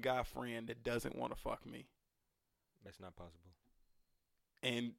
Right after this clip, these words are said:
Speaker 1: all her homegirls, she was like, eh, you know, she said, "Does that exist?"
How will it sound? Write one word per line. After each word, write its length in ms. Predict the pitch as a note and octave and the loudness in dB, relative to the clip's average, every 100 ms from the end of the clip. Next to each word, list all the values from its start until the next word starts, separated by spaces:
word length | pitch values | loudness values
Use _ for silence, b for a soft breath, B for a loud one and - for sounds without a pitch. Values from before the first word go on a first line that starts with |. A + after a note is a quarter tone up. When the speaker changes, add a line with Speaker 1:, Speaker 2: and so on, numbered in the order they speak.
| - | 4
Speaker 1:
all 340 | B2 C#3 D3 C#3 | 12 12 12 12
her 140 | C#3 | 6
homegirls, 680 | C3 C#3+ C3 A#2 G#2+ D2+ - | 8 8 8 6 6 4 4
she 120 | D3+ | 6
was 100 | C#3 | 8
like, 160 | B2+ B2+ | 8 10
eh, 140 | C#3 D#3 | 8 8
you 100 | D3 | 6
know, 160 | D3+ C3 | 4 4
she 100 | C3 | 4
said, 200 | D#3 B2+ | 2 12
"Does 180 | D#3 E3 | 12 12
that 140 | E3+ | 12
exist?" 460 | D#3+ D3+ F#3 G3 | 10 8 8 8